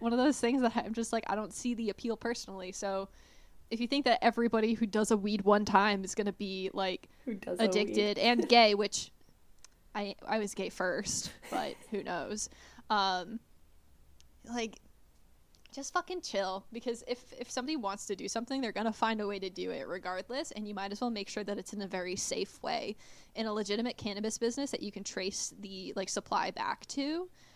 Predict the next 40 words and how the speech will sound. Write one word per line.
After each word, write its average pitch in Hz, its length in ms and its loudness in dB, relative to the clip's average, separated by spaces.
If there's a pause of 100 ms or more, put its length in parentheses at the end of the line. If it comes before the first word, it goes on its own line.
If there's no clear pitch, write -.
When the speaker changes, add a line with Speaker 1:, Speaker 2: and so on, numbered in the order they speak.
(280)
Speaker 1:
um, 190 580 0 (760)
I 214 100 0
mean, 214 460 -4 (680)
you, 226 220 -10
how 247 160 -10
much 262 140 -6
safer 254 320 -2
can 220 200 -8
you, 196 160 -10 (160)
can 185 160 -10
you 185 140 -12
get? - 340 0 (240)
Speaker 2:
That's 214 260 -4
the 220 120 -2
thing. 196 280 -4
That's - 200 -2
why, 240 140 2
like, 262 300 4 (260)
<clears throat> - 540 2
I 269 360 8
always 220 200 6
applaud 185 400 -2
those 190 160 0
parents 180 540 -4
who, 185 100 -2
like, 165 260 -2
have 170 420 -2
children 214 420 0
who 185 400 0
either 185 200 -4
have, 180 200 -6
like, 175 180 -4
really 175 160 0
bad 170 200 -2
anxiety 175 720 -2
or, - 420 -2
like, 180 140 -6
chronic 156 320 -6
pain 175 260 -4
problems, 165 560 -4